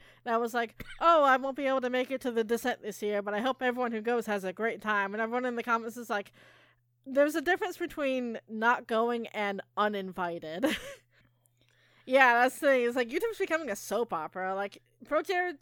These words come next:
cheated on his wife, who's a co-, famous cosplayer, with, uh, Rubber Ninja's ex-wife. <laughs> So it's like, hmm, okay.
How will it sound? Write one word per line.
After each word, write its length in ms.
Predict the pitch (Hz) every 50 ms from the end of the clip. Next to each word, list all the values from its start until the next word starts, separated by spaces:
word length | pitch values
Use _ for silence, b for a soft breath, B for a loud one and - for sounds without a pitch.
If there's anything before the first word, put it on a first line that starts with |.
| _ _
cheated 400 | - - - 311 311 285 294 262
on 180 | 254 254 247
his 220 | 240 254 254 247 -
wife, 300 | 247 240 226 226 233 214
who's 180 | - 226 214
a 60 | 208 214
co-, 280 | - 233 214 214 214 - - 208
famous 300 | - 247 233 226 220 -
cosplayer, 720 | - 214 202 196 185 - - 175 175 175 175 180 185 202 196 b b b b b b b b -
with, 420 | 240 247 254 262 254 254 254 240 226 226 226 - _ -
uh, 280 | 214 220 214 214 208 208
Rubber 360 | 202 202 247 277 294 294 285 269
Ninja's 580 | 269 277 285 247 - 262 247 220 214 - - - -
ex-wife. 760 | 240 233 226 - - - 170 135 - - 165 156 - - - -
<laughs> 40 | 330 - - - 1017 960 - - - B B B B B B B
So 260 | - - - 269 247
it's 180 | 247 - 254 -
like, 200 | 247 226 226 - - -
hmm, 680 | 294 311 311 285 269 247 226 208 196 190 180 175 175 175 170 - - - _ _ _ _ -
okay. 420 | 220 202 196 196 160 143 165 -